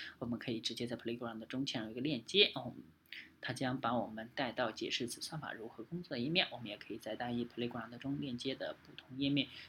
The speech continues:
并回到我们早些时候发现的最优路线。而实际上，呃，当我们查看路线的数量，我们所走的穿过城市的不同路线，以及该算法的执行所花费的时间时，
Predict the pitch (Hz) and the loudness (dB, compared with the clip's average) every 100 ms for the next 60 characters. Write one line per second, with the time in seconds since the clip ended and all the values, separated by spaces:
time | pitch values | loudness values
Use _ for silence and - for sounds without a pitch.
0 | - 175 - 131 127 101 117 - - - | -2 0 2 4 4 2 0 0 -2 -2
1 | 135 - 113 - 135 - 123 - 113 - | -2 -2 -2 -4 -6 -6 -6 -2 -2 0
2 | 147 165 160 - - - 139 - - 135 | -2 -2 -2 2 2 2 -2 0 0 0
3 | - - - - - _ - 113 107 131 | -2 -2 -10 -10 -10 _ -6 -4 0 0
4 | 117 120 - 107 127 117 131 - 127 113 | 2 0 -2 -2 -2 0 -2 -2 0 0
5 | 226 165 104 101 107 - 95 - - - | 4 4 4 0 -6 -8 -8 -8 -10 -4
6 | 165 165 160 156 - - - - - - | -2 -2 0 0 0 -4 -14 -20 -20 -20
7 | _ - 107 120 - 151 98 - 170 - | _ -4 -2 2 4 6 4 4 2 2
8 | - 110 151 165 143 220 - 131 - 117 | -2 2 4 4 6 4 2 -2 -2 -2
9 | 120 156 160 220 165 117 104 131 - - | 2 2 4 4 2 0 -4 -8 -8 -2
10 | 131 - 135 156 - - - - 202 196 | 0 2 0 0 -4 -8 -8 -4 -2 0
11 | - 214 - - - - - - - 185 | 0 0 0 -2 -4 0 2 4 6 4